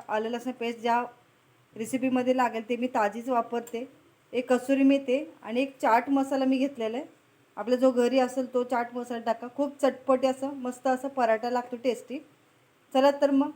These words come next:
बटाटा आपण खिसून घेऊया. छान असा बटाटा मी खिसून घेतलेला आहे. तर यामध्ये मसाले घालून घेऊया.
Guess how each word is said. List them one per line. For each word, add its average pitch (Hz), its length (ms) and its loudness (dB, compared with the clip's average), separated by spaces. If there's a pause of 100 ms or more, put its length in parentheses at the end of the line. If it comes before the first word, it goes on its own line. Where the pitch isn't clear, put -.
(100)
बटाटा 240 300 0
आपण 254 300 0
खिसून 247 300 -6
घेऊया. 247 280 0 (1600)
छान 247 120 -8
असा 240 160 -10
बटाटा 220 400 -10
मी 254 200 -10
खिसून 254 360 -10
घेतलेला 240 380 -8
आहे. 254 80 -16 (1500)
तर 220 60 -10
यामध्ये 240 460 -6 (220)
मसाले 247 400 -2
घालून 262 260 -2
घेऊया. 240 260 -6